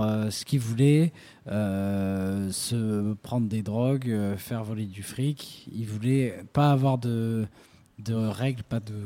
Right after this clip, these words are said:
conventions. Ils voulaient être libres. Et vu que cette musique est devenue populaire,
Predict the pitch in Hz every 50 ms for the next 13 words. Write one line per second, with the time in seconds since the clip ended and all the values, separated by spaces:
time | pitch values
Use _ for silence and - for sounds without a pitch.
0 | 101 - - 120 107 113 120 107 - - 127 113 101 92 90 107 113 107 113 117
1 | 123 131 123 - - 113 107 104 98 104 - - - - - - - - _ -
2 | - 82 110 120 120 123 117 110 120 170 202 - - 170 139 143 151 143 147 170
3 | - - 139 120 127 113 117 123 110 110 127 113 - 113 113 135 156 190 208 180
4 | -